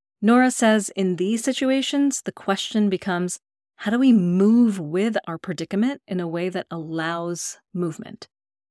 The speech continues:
And so we talk about how we can't solve our current global challenges or the meta crisis with direct correctives. Nora says you don't meet something head on. You meet it around, you meet it within,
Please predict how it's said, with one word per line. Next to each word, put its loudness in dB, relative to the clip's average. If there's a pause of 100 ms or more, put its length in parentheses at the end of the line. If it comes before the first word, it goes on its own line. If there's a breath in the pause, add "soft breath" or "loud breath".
(540)
And 4
so 4
we 0
talk -6
about 0
how 2
we 0
can't -2
solve -2
our -2
current -4
global -2
challenges -4 (380)
or -4
the 2
meta 2
crisis -6 (140)
with -4 (100)
direct -4
correctives. -6 (440)
Nora 2
says -2
you -2
don't 0
meet -2
something -2
head -2
on. -8 (380)
You 0
meet 4
it -2
around, -4
you -6
meet 2
it -2
within, 0